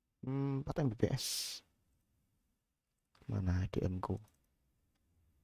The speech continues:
Kita coba klik-klik, pokoknya enak tuh. Set, coba lihat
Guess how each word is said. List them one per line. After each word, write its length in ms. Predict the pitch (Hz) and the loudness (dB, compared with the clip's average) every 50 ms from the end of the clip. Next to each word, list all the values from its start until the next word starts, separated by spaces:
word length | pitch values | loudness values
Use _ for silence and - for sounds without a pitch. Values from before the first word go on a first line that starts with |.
| _ _ _ | _ _ _
Kita 160 | - - 101 | -4 -4 -4
coba 480 | - - 101 - - - - - 65 - - - | -2 -2 -6 -6 -6 -8 -8 -8 -10 -12 -4 0
klik-klik, 320 | - 160 - - 180 175 | 0 0 4 4 4 4
pokoknya 480 | - - 165 165 170 175 175 180 - - - _ - | 4 4 2 4 4 2 2 0 -2 -4 -4 _ 0
enak 320 | 165 160 151 135 - - | 2 4 4 4 2 2
tuh. 160 | - 85 90 95 101 101 101 - _ _ _ _ _ _ _ _ _ _ _ _ _ _ _ _ _ _ _ _ _ _ _ _ _ _ _ _ _ - - | 2 0 0 -2 -4 -6 -10 -16 _ _ _ _ _ _ _ _ _ _ _ _ _ _ _ _ _ _ _ _ _ _ _ _ _ _ _ _ _ -16 -10
Set, 240 | - - 123 - _ _ _ _ _ _ _ _ - 113 - - | -2 -2 -2 -2 _ _ _ _ _ _ _ _ -14 -12 -4 -2
coba 320 | 107 - - - 101 92 90 92 | -2 -2 2 4 6 6 6 6
lihat 160 | 95 92 | 6 4